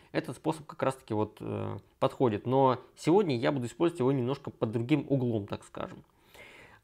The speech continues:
Я, э, зашёл, значит, в свой портфель, нажал кнопочку "Продать активы", выбрал все активы.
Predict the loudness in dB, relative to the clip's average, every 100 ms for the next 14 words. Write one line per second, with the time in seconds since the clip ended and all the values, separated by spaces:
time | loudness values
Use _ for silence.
0 | -20 -18 -6 4 8 8 6 -2 -16 _
1 | _ -20 _ _ _ -20 -20 -8 4 4
2 | 6 2 2 -2 -8 -6 2 4 4 2
3 | 0 0 -2 -14 _ -20 -2 2 4 4
4 | 2 -2 -2 2 4 2 -2 -2 0 -2
5 | -6 _ _ _ _ _ 0 4 6 4
6 | 2 -2 0 2 2 0 0